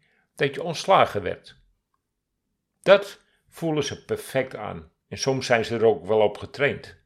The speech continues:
Ze kijken meer naar het waarom je bij dat team past. Jouw uitstraling is van levensbelang. Het bepaalt alles voor je. Niet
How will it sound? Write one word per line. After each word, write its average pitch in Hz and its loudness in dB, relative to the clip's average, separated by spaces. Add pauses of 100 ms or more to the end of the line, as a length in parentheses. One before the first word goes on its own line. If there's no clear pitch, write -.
(580)
Ze - -14
kijken 139 0 (180)
meer 113 0
naar 104 -2
het 113 -6
waarom 135 2
je 147 -4
bij 156 4
dat 139 0 (260)
team 131 -2
past. - -6 (1160)
Jouw 117 4
uitstraling 117 0
is 117 -8
van 104 -6
levensbelang. 90 -2 (240)
Het 98 -10
bepaalt 139 2 (300)
alles 113 4
voor 87 -8
je. 80 -16 (520)
Niet 202 -4